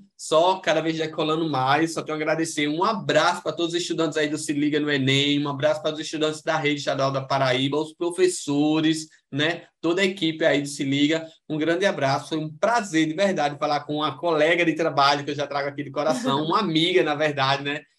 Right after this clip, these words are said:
Speaker 1: Então, realmente, esse podcast foi maravilhoso, realmente, estar aqui nesse momento. E é isso, gente. Chegamos aqui ao final de mais um, de mais um conteúdo aqui, de mais um momento de ensino e aprendizagem, de partilha. Gosto bastante desse momento.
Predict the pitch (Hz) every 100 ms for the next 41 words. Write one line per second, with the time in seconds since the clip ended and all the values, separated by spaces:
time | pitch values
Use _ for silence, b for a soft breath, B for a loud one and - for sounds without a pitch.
0 | - 156 156 160 160 156 156 156 160 151
1 | 147 143 143 180 _ _ - 156 175 190
2 | - _ - 156 160 170 208 165 160 160
3 | 170 147 151 143 165 165 - 143 156 151
4 | 156 170 196 170 185 214 220 B B 220
5 | 208 214 185 175 185 175 180 180 185 180
6 | - 196 160 165 165 165 165 165 170 165
7 | 165 156 156 139 151 180 185 175 170 165
8 | 160 143 147 160 156 151 143 151 156 165
9 | 175 175 147 160 165 165 160 156 156 147
10 | 160 156 147 135 135 139 143 147 139 175
11 | 165 - 139 139 151 151 B B - 156
12 | 156 170 196 170 156 156 170 165 175